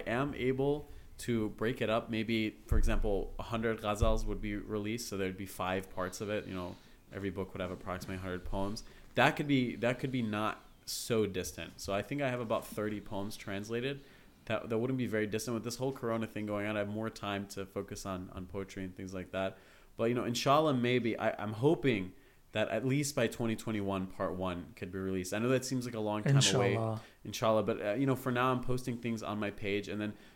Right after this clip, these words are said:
Speaker 1: people who are Patreon supporters can get access to the poems so that they don't have to wait until that time to see them all at once.
Speaker 2: Wait, you're on Patreon? You're on Patreon? Is that what you said?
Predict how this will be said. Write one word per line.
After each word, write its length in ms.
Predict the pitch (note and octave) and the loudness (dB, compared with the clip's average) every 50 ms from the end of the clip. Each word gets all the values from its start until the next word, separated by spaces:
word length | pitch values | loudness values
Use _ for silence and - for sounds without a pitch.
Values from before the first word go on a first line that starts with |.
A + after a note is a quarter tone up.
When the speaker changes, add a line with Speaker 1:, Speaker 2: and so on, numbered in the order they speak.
| - - | -14 -4
Speaker 1:
people 240 | - B2+ B2 B2+ B2+ | -4 -2 -2 0 0
who 80 | B2 | 2
are 180 | F#2+ G2 A2 A2+ | 2 4 2 2
Patreon 480 | A2 - A#2 A2+ - - A2+ A2 A2 G#2 | 2 2 0 0 0 0 -4 -4 -6 -6
supporters 460 | - - G#2+ G#2 G#2 G#2+ G#2+ G#2 - | -8 -6 -2 0 0 0 0 -2 -4
can 160 | - A2 G#2 | -6 -6 -4
get 160 | G2 A2 - - | -2 -4 -4 -4
access 440 | F2+ F#2 G#2 - - A#2+ A2+ A#2 | -4 -6 -6 -6 -6 -8 -8 -8
to 80 | - A#2 | -6 -6
the 100 | A2+ G#2+ | -6 -6
poems 420 | - - A#2 A2+ A#2 A2+ A#2+ A#2 | -6 -4 -4 -2 -2 -2 -4 -6
so 140 | - - G#2 | -6 -4 -2
that 180 | G2 E2 - F2 | -2 -2 -4 -4
they 80 | G2 | -4
don't 120 | G2+ G#2 G2+ | -4 -4 -6
have 100 | G#2 - | -8 -6
to 80 | A2 | -6
wait 300 | G2 F#2 F#2+ F#2+ F#2+ - | -4 -2 0 0 -2 -2
until 340 | - G2 F#2+ F#2 - G2 F#2+ | -4 -6 -8 -6 -2 -2 0
that 160 | F#2+ F2 - | 0 0 -2
time 260 | - - F#2 F#2+ F#2+ F#2 | -4 -6 -6 -6 -6 -6
to 80 | - F#2 | -8 -10
see 120 | - - | -10 -8
them 160 | G2 G2 F#2+ F2+ | -6 -6 -4 -4
all 140 | F2+ F2+ E2 | -4 -4 -4
at 40 | - | -2
once. 140 | - - E3 | 2 6 6
Speaker 2:
Wait, 100 | D#3+ D3+ | 8 8
you're 140 | D3 D3 D#3 | 10 10 10
on 100 | D#3+ D#3+ | 10 12
Patreon? 440 | - E3 D#3+ D#3 - E3+ E3 E3+ D#3 C#3 | 12 12 12 12 10 6 8 8 8 8
You're 100 | D3 D3+ | 8 8
on 60 | C3+ | 8
Patreon? 440 | - C3+ C#3 - - D3+ D3+ D3+ C#3 | 6 4 4 4 2 2 4 4 4
Is 100 | C3 B2+ | 6 6
that 80 | C3+ | 6
what 60 | C3 C3+ | 6 6
you 60 | C3+ | 6
said? 300 | C3 - - C3+ C#3 C3 | 4 4 4 2 2 0